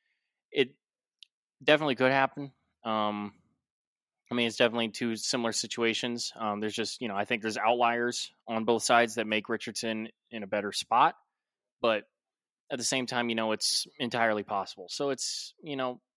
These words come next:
pick and choose on it. Um, I'm disappointed for Trey Lance. Um, I thought he was gonna be really good with the Niners from what we saw with, like you said, the seven games last season. He, I thought he was gonna be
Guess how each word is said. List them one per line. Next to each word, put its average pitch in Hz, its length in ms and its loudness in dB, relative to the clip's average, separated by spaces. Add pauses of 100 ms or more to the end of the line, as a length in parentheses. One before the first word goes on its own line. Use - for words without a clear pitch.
(320)
pick 143 160 0
and 127 100 -2
choose 131 260 0
on 131 200 4
it. 131 200 0
Um, 104 260 -4
I'm 117 140 2
disappointed 113 680 0
for 110 500 2 (640)
Trey 120 200 2
Lance. 117 480 2 (140)
Um, 101 460 -6 (720)
I 104 340 4 (280)
thought 107 160 6
he 107 60 0
was 104 120 -4
gonna 104 160 -2
be 107 480 -2
really 104 240 0
good 107 420 0
with 113 140 -8
the 117 80 -6
Niners 107 480 -2
from 104 380 -6
what 104 100 -4
we 104 80 -2
saw 104 260 2
with, 101 220 -4 (120)
like 104 200 -6
you 101 60 -10
said, 101 180 -8
the 101 40 -8
seven 104 280 0
games 101 260 -6
last 101 240 0
season. 104 340 -4
He, 107 120 -4
I 101 80 -2
thought 107 180 0
he 104 60 -4
was 104 100 -4
gonna 101 160 -4
be 101 320 -6